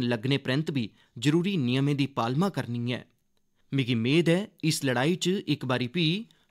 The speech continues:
टीम इंडिया अपना परचम लहराग। अस अगली बारी किश होर विशें पर मन की बात करगे।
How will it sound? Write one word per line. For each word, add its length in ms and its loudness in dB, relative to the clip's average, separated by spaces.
टीम 240 2
इंडिया 300 2
अपना 260 -2
परचम 460 0
लहराग। 460 0
अस 200 2
अगली 220 2
बारी 260 0
किश 380 0
होर 200 4
विशें 380 0
पर 220 2
मन 340 0
की 140 0
बात 240 2
करगे। 340 -2